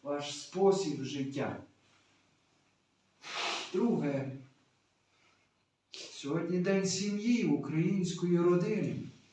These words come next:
Цей чоловік любить своїх дітей, свою дружину, свою маму, своїх братів. І за них вболіває. Господь Бог знає також це.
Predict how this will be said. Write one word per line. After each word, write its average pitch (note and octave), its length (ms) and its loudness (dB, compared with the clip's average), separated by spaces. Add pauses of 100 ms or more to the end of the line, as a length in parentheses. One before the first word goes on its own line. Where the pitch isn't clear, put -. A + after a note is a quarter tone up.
(120)
Цей G#3+ 180 -4
чоловік G#3 520 -2
любить E3+ 560 2
своїх A#2+ 480 -8
дітей, D3+ 560 -8
свою G#2+ 340 -16
дружину, A#2 760 -12 (1160)
свою E3+ 440 0
маму, D#3 640 -2 (600)
своїх A3+ 580 -4
братів. B2+ 560 -12 (1200)
І - 20 -20
за A2 180 -18
них E3 160 -10 (120)
вболіває. F3 600 -4 (1500)
Господь D#3+ 500 -4
Бог F3+ 240 -2
знає E3 380 -2
також D#3+ 500 -4
це. - 200 -14